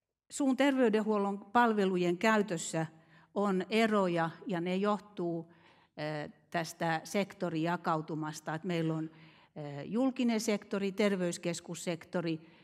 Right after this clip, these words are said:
aikuisten hammashoidossa, joka muodostaa noin, ö, vuositasolla yksi pilkku kaksi miljoonaa henkilöä käyttää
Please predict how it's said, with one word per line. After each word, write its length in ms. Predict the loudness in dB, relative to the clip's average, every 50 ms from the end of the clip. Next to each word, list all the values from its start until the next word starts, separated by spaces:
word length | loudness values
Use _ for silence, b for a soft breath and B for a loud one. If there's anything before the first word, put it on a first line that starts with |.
| B B B B
aikuisten 580 | 0 0 0 0 -4 -6 -4 -4 -2 -2 -2
hammashoidossa, 920 | 0 0 0 0 0 -2 -2 -4 -4 -4 -4 -4 -4 -6 -8 -8 -8 -6
joka 300 | -6 -6 -4 -4 -2 0
muodostaa 640 | 0 2 0 0 0 -2 -6 -10 -8 -6 -4 -2 0
noin, 300 | 0 0 0 -2 -2 -6 -10 B B B B B B B B B -8 -8 -6 -8 -8
ö, 60 | -10 -12 -16 -20 _ _ -12 -6 -2
vuositasolla 880 | 0 2 2 0 0 -2 -2 -2 -2 -2 -2 -2 -4 -2 -2 -2 -4 -6 -10 -20 -20 _ -18 -14 -10
yksi 240 | -10 -10 -10 -8 -4
pilkku 320 | -2 -2 -2 -2 -2 -2
kaksi 360 | 2 2 2 2 2 0 -2
miljoonaa 540 | 0 2 2 2 2 2 0 0 0 0 0
henkilöä 520 | 0 0 -2 -2 0 -2 -2 -2 -2 -4 -4
käyttää 600 | -2 -2 -2 -2 -4 -6 -6 -4 -4 -4 -4